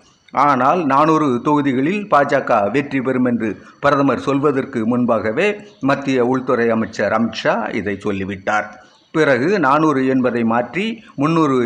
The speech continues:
என்று சொன்னார் அமித்ஷா. கடைசியில் இப்போது முந்நூற்று எழுபது என்று சொல்லி வைத்திருக்கிறார். சமீபத்தில் வெளியான இந்தியா டுடே சி ஓட்டர்ஸ் கருத்து கணிப்பு பா ஜ க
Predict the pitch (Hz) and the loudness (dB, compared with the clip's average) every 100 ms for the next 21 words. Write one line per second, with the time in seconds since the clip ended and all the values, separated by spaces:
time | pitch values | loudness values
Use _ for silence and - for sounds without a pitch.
0 | 117 123 113 110 123 117 110 98 104 117 | 0 0 0 -2 -2 0 0 0 0 -2
1 | - 170 196 - - - 127 123 110 117 | -2 2 2 0 -8 -4 -2 0 -2 -4
2 | 107 117 - 120 120 208 214 - - 135 | -2 -4 -2 -2 0 0 -2 -6 -2 2
3 | 143 127 123 107 110 147 151 135 117 110 | 2 0 -4 -2 0 0 0 0 0 -2
4 | 92 95 110 104 101 95 104 - 117 - | -4 -4 -4 -4 -4 -6 -8 -6 -10 -4
5 | 107 104 104 - - _ _ _ _ _ | -2 -2 -2 -6 -20 _ _ _ _ _
6 | - 143 143 131 123 127 110 113 123 120 | -2 2 2 0 -2 -2 -2 0 0 0
7 | 120 110 131 180 185 131 131 120 113 95 | 0 0 0 0 -2 0 0 2 0 -2
8 | 110 139 190 85 - 151 139 120 123 - | -2 -2 -2 -4 -4 -2 0 0 0 -2
9 | 113 - - 131 - 113 123 110 131 196 | -6 -4 -4 -4 -4 -6 -4 -2 0 0
10 | 208 - - - 123 117 110 - 139 | 0 -6 -10 0 2 2 0 0 0